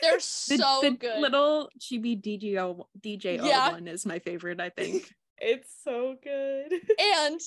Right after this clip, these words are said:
Speaker 1: more Twitter lore drop. There's also one that says Ezra Bridger wife names a bean Ren.
Speaker 3: Right.
Speaker 2: Yep.
Speaker 1: If you know, you know. <laughs>
Speaker 3: And I think
Speaker 1: Um,
Speaker 3: Tommy is handing out
Speaker 1: Yes,
Speaker 3: Nevertheless
Speaker 1: stickers that say
Speaker 3: Slay.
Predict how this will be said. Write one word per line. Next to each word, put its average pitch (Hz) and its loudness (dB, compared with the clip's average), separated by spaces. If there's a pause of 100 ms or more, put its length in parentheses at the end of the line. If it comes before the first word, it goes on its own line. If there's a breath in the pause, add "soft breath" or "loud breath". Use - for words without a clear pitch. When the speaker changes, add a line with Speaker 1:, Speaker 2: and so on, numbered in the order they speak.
(260)
Speaker 1:
more 277 2
Twitter 247 -4
lore 233 -2
drop. 214 -4 (220)
There's 269 2 (120)
also 339 2
one 285 0
that 302 -4
says 233 0 (120)
Ezra 254 2
Bridger 233 -2
wife 226 -2
names 226 -6
a 233 -2
bean 233 -6
Ren. 202 0 (280)
Speaker 3:
Right. 392 4
Speaker 2:
Yep. 349 4
Speaker 1:
If 453 6
you 427 6
know, 330 8
you 311 -2
know. 285 4
<laughs> - -10 (1120 soft breath)
Speaker 3:
And 262 4
I 311 6
think 359 4
Speaker 1:
Um, - -16 (100)
Speaker 3:
Tommy 311 0
is 277 -8
handing 262 0
out 247 0 (1300)
Speaker 1:
Yes, 277 2
Speaker 3:
Nevertheless 240 2
Speaker 1:
stickers - -10
that 311 2
say 262 4
Speaker 3:
Slay. 349 -6